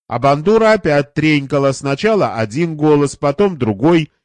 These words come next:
и снова раздавался невольничий плач и проклятие. «Будь ты проклята, земля турецкая,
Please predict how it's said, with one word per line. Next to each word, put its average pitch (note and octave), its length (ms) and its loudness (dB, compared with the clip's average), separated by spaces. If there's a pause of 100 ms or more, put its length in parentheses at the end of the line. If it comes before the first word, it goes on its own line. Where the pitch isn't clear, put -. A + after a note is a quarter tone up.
(120)
и C3+ 100 -2
снова D#3 520 0
раздавался C3+ 720 0
невольничий C3 680 0
плач D3 520 0 (240)
и B2 80 -2
проклятие. A#2 920 0 (880)
«Будь F3+ 380 4
ты F#3 120 4
проклята, E3+ 680 2
земля D3+ 460 2
турецкая, D#3 1120 2